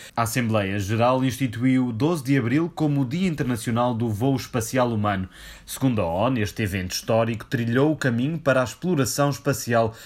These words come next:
beneficiando toda a humanidade. O Escritório para Assuntos Espaciais promove a cooperação internacional para o uso pacífico e exploratório do espaço, garantindo que as tecnologias espaciais continuam beneficiando diversos setores.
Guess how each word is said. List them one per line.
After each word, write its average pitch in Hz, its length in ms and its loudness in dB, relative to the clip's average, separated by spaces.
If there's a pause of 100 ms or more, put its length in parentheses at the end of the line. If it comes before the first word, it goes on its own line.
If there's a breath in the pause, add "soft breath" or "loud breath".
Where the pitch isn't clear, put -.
(120)
beneficiando 107 840 -2
toda 135 400 2
a 123 40 2
humanidade. 104 560 0 (340 loud breath)
O - 40 -2
Escritório 104 560 -2
para 101 200 -2
Assuntos 92 320 -6
Espaciais 110 680 -4
promove 139 560 0
a - 20 -4
cooperação 139 680 -2
internacional 110 760 -2
para 123 140 -2
o 117 80 0
uso 110 200 -4
pacífico 180 800 -4
e 160 60 0
exploratório 123 760 0
do 117 80 -2
espaço, 110 480 -2 (360 loud breath)
garantindo 107 600 -2
que 107 180 -2
as 98 160 -2
tecnologias 107 840 -2
espaciais 120 640 -2
continuam 131 760 0
beneficiando 135 880 -2
diversos 127 560 0
setores. 120 540 -2